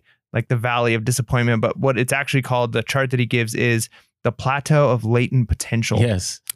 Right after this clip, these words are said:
Speaker 1: And the plateau of latent potential is a really cool thing. So imagine a, a, a graph, a bar graph. On, on one side, you have the results going up and down, uh, going side to side, you have time. And so we always think it's gonna be linear. We think that we start in this place and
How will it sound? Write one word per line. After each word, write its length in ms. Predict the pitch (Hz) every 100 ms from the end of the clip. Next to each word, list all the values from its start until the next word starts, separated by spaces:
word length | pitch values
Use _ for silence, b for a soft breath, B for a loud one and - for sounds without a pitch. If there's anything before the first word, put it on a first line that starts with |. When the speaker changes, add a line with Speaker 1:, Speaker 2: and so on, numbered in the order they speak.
| -
Speaker 1:
And 120 | 156
the 60 | 147
plateau 320 | 165 180 208
of 80 | 165
latent 240 | 160 151
potential 400 | 151 156 147 139
is 140 | 127 127
a 40 |
really 200 | 156 196
cool 180 | 160 143
thing. 220 | 139 131
So 120 | 151
imagine 320 | 147 175 175 170
a, 80 | - 139
a, 240 | 127 123 b b -
a 80 | 147
graph, 360 | 139 131 135
a 60 | 135
bar 220 | 127 127
graph. 280 | 127 127 127
On, 220 | 127 123 b b -
on 160 | 131 135
one 280 | 139 135 - -
side, 260 | 160 139
you 60 | 135
have 140 | 123 -
the 80 |
results 420 | 120 131 147 147 -
going 240 | 131 127
up 140 | 123
and 80 | 135
down, 360 | 170 165 160 156 b b 123
uh, 240 | 123 117
going 240 | 139 131
side 160 | 127 143
to 80 | 123
side, 180 | 131 127
you 60 |
have 100 | 123
time. 380 | - 127 120 110
And 120 | 113
so 120 | 139
we 280 | 139 139 - _ _ _ _ 151
always 340 | 190 220 175
think 300 | 180 175 - - _ -
it's 100 | 147
gonna 160 | 156 143
be 80 | 127
linear. 540 | 123 123 113 110 113 B B -
We 120 | 135
think 200 | 156 143
that 80 | 131
we 120 | 131
start 320 | - 160 170
in 80 | 165
this 160 | 160 131
place 380 | 151 143 143 -
and 360 | 131 123 127